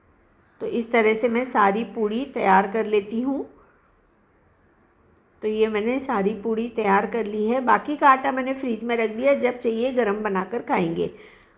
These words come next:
अब उसके बाद गैस on करके इसमें ज़्यादा सा ऑयल ले लिया है। ऑयल हमारा गरम हो गया है। पूड़ी जो है वो हमेशा हाई गैस पर ही सेकी जाती हैं, स्लो में नहीं सेकना चाहिए, वो तेल पी जाती हैं।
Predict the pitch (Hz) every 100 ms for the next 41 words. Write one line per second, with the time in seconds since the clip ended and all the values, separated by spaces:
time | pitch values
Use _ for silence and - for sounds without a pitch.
0 | - 190 220 - 233 247 226 208 208 226
1 | 233 214 220 202 196 269 269 240 214 196
2 | 190 202 254 214 190 190 214 240 202 185
3 | 190 190 240 - - 202 208 254 285 220
4 | 208 208 190 180 202 254 220 185 180 185
5 | 226 339 - - - _ 240 262 302 349
6 | 269 247 262 247 262 269 254 208 220 277
7 | 262 233 196 220 233 226 220 240 233 269
8 | 262 190 233 220 196 196 233 254 285 -
9 | - - - _ - 240 240 254 269 240
10 | 240 262 240 214 214 202 226 226 262 285
11 | 277 226 240 233 220 190 185 185 208 208
12 | 240 -